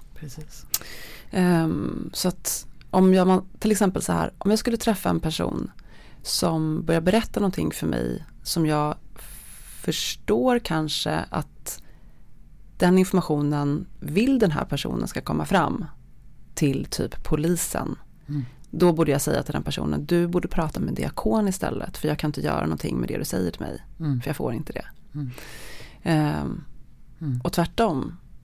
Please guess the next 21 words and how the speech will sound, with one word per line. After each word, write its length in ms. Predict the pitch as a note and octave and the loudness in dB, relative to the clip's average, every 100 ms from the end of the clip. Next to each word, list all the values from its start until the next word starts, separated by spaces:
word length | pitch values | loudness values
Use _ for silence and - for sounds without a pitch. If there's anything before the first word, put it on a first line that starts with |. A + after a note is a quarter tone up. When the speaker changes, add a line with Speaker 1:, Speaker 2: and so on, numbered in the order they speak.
| - - - - - | -18 -18 -16 -12 -6
Speaker 2:
kanske. 320 | G2 - - - - - - - - - - - - - | -4 -4 -8 -14 -18 -14 -14 -16 -20 -20 -16 -14 -14 -8
Speaker 1:
Mm. 220 | D#3+ C#3 - | -6 -6 -6
Speaker 2:
Ehm, 600 | D#3+ D#3 D#3 - - F3 | -6 -4 -4 -4 -4 0
men 180 | G3+ A3 | 4 6
det, 260 | B3+ B3 | 8 6
det 100 | G#3 | 8
är 120 | A#3 A3+ | 6 6
ju 80 | |
en 200 | A3 G#3 | 4 2
speciell 440 | G3 - G3+ G#3 F3+ | 0 -2 2 2 4
del 240 | D3+ C#3+ | 2 2
av 200 | C#3+ C#3+ - | 0 -2 -2
i 140 | D3 | -2
vårt 360 | D3 D3 - - | 0 -2 -4 0
jobb, 220 | A3 - | 0 2
att 160 | - E3 | 0 0
vi 40 | |
har 160 | F#3+ F#3 | 2 2
den 120 | - | 0
absoluta 400 | F3+ - - - | -4 -6 -6 -6
tystnadsplikten. 720 | E3 - - - - - | -6 -4 -4 -6 -6 -4